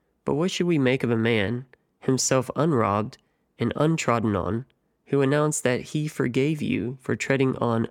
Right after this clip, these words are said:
other men's toes and stealing other men's money? Asinine fatuity is the kindest description we should give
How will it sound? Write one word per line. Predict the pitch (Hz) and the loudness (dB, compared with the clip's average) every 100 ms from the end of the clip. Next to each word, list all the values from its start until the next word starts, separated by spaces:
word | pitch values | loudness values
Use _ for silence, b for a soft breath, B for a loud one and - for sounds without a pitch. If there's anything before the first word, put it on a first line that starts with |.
| _ - | _ -2
other | 143 143 | 2 2
men's | 113 95 92 - | 2 0 -2 -6
toes | - 95 - - _ _ _ | -8 -8 -8 -12 _ _ _
and | 127 120 | -4 -2
stealing | - 123 123 117 - | 0 2 2 0 -2
other | - 139 131 | -2 0 0
men's | 104 90 - - | 0 -2 -6 -8
money? | 62 64 - _ _ _ _ _ _ _ _ _ - | -8 -10 -12 _ _ _ _ _ _ _ _ _ -6
Asinine | 135 - 151 139 135 139 143 - _ _ | -4 0 0 2 0 -2 -4 -12 _ _
fatuity | - - 139 131 - 95 135 _ _ _ _ - | -16 -6 -2 0 -2 -6 -8 _ _ _ _ -4
is | 131 120 | -2 0
the | |
kindest | 113 - 139 147 131 - | -2 -4 -2 0 -2 -2
description | 117 - 110 - 104 110 - _ _ | -6 -4 -6 -4 -6 -6 -14 _ _
we | 120 | -2
should | - 113 | 0 -2
give | 131 117 95 113 | 0 0 0 -4